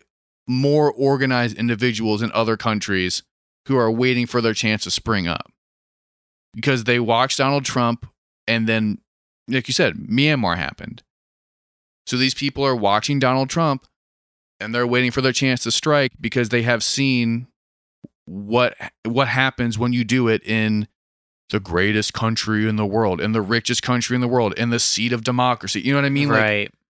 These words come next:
Speaker 1: and if, if it could happen in America, it could happen other places. And so you do it where people aren't fucking pussies and, like, fat and addicted to McDonald's,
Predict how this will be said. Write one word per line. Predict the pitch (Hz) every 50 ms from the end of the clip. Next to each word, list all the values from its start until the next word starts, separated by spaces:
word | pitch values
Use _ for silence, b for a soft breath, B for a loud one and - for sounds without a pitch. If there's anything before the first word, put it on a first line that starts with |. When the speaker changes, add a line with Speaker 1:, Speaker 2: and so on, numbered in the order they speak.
| _ _
Speaker 1:
and | - 123 127 110 -
if, | - 127 120 -
if | - 147 139 -
it | 156 -
could | - 156
happen | 143 165 170 165 - - 170
in | 165
America, | 156 156 170 180 180 170 - 156 147 110
it | 127 135
could | - 151
happen | 139 143 147 143 135 - 139
other | 131 131 127 127 113
places. | - - 135 131 120 - - 62 55 52 - - - _ _
And | - 143 143 135
so | - 147 135 135
you | 131 131 143 135 131 127
do | 110 117 135 147 147
it | 143 127
where | 139 135
people | - 135 131 120 127 127 -
aren't | 113 127 135 127
fucking | - - 131 - - 120 113 107
pussies | - - 147 143 143 - 107 107 110 120 117 - -
and, | - 117 113
like, | 107 107 -
fat | - - - - - 113 117 113 -
and | 113 120
addicted | 113 104 120 117 - - 107
to | 110
McDonald's, | 101 98 90 - - 107 127 139 131 104 92 98 98 98 - -